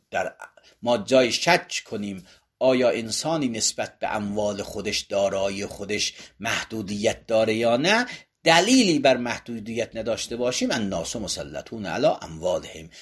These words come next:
انسان مسلط بر اموالش، محدودیت نباید باشه. خب این قول دوم. پس قول اول این است منجزات مریض تا یک سوم از ثلث حساب می‌شه، انگار، انگار مریض مرده.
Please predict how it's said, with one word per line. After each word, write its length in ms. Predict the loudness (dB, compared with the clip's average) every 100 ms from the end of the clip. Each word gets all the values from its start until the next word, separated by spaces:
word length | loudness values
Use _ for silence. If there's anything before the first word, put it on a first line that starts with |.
| -16
انسان 500 | -12 -6 -2 0 0
مسلط 520 | -2 -4 -6 -4 -6 -4
بر 260 | -6 -4
اموالش، 500 | -6 -2 -2 -2 -8
محدودیت 680 | -8 -10 -10 -16 -10 -8 -6 0
نباید 400 | 0 0 -2 _
باشه. 400 | -16 -16 -18 -20 -20 _ _ _ _ -20 -20 -20 -20 _ _ _
خب 320 | 2 4 4 -2 _
این 240 | 2 2 12
قول 280 | 12 12 10
دوم. 420 | 0 -8 -12 -8
پس 200 | -6 -6 2
قول 300 | 6 6 4
اول 420 | 2 0 0 0
این 160 | -2 -4
است 300 | -6 -8 -8
منجزات 1300 | -8 -6 -6 -8 _ -2 0 4 6 6 6 2
مریض 600 | -6 -4 -4 -4 -6 -8 -12 _
تا 180 | -6 -2
یک 220 | 0 0
سوم 640 | 2 2 4 4 4 4 -8 _ -12
از 120 | -6 -4
ثلث 500 | -2 2 2 4 2
حساب 360 | 4 4 4
می‌شه، 220 | -4 -2 0
انگار، 500 | 0 6 8 8 6 -8 -4
انگار 300 | 4 6 8
مریض 360 | 6 6 4
مرده. 520 | 4 6 6 2 0